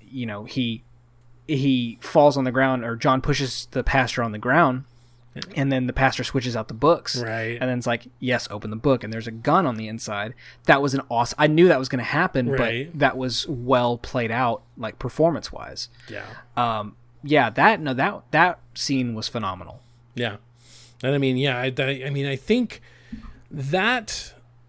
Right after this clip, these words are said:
Speaker 2: John's Region is what set my expectations for the rest of the game, and might also be why the rest of the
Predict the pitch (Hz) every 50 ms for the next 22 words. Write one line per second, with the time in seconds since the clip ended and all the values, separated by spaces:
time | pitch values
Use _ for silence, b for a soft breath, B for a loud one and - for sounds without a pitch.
0 | _ - 139 135 185 202 240 262 254 214 165 165 165 170 160 139 139 143 143 135
1 | 131 131 131 131 - _ _ _ _ _ _ _ _ _ _ - 160 147 139 127
2 | 120 131 120 123 135 135 131 - - - - - - 170 147 - - 156 139 139
3 | 135 127 123 120 - - - - 127 120 - - - 123 117 107 - - 117 113
4 | 113 110 107 - - - - 127 110 110 107 120 113 113 - - - 131 117 113
5 | 110 104 - 110 107 107 110 113 120 123 120 b b b b b b b b b
6 | b b b - - 123 123 117 110 107 104 107 104 104 110 - 156 131 123 123
7 | 120 117 120 120 117 - _ _ - 113 110 120 113 - - 131 135 139 135 135
8 | - 147 156 156 156 156 160 156 143 135 135 127 123 123 123 123 123 127 123 120
9 | - 151 131 113 127 117 113 - - - - 123 110 113 117 107